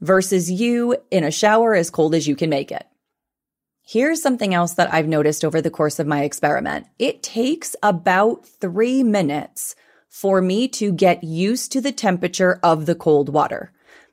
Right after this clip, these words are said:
meaning that for the first three minutes, I am acutely aware that the water is very cold. And then at the three-minute mark, it's kinda like I get used to it.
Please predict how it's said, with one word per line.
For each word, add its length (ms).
meaning 640
that 240
for 80
the 100
first 420
three 240
minutes, 480
I 60
am 200
acutely 840
aware 640
that 220
the 80
water 540
is 260
very 540
cold. 480
And 160
then 100
at 160
the 100
three-minute 560
mark, 400
it's 160
kinda 360
like 320
I 160
get 260
used 300
to 140
it. 200